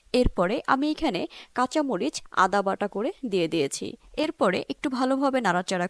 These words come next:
করে কষিয়ে নিতে হবে। এরপরে পরিমাণ মতো লবণ, তারপরে হলুদের গুঁড়া, তারপরে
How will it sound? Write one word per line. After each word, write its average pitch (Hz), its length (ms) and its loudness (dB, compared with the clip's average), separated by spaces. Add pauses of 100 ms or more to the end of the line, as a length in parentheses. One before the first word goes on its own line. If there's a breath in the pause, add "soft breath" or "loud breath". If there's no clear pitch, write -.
করে 226 180 -2 (100)
কষিয়ে 208 380 0
নিতে 165 320 -4
হবে। 160 240 -2 (640 soft breath)
এরপরে 294 420 4 (180)
পরিমাণ 202 340 2
মতো 190 260 -2
লবণ, 180 340 0 (180)
তারপরে 226 460 0
হলুদের 175 480 -2
গুঁড়া, 208 200 -2 (340 loud breath)
তারপরে 294 440 2